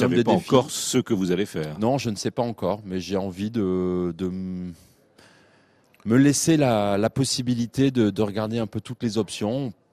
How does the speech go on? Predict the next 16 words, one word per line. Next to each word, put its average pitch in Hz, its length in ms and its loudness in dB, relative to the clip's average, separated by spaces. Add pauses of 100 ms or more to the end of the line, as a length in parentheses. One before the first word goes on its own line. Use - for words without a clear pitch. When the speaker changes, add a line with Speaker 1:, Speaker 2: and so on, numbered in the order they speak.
(200)
Speaker 1:
possiblement 135 640 0
dans 123 100 -2
le 127 80 -2
sport, 156 380 0
parce - 160 -10
que - 80 -12
c'est 98 160 -8
vrai 107 160 -6
que 95 40 -14
j'aime 107 220 -4
le 110 80 -2
sport 117 460 -4
Speaker 2:
C'est 92 60 -4
Speaker 1:
et 92 40 -4
Speaker 2:
pas 101 60 -2
impossible. 87 580 -4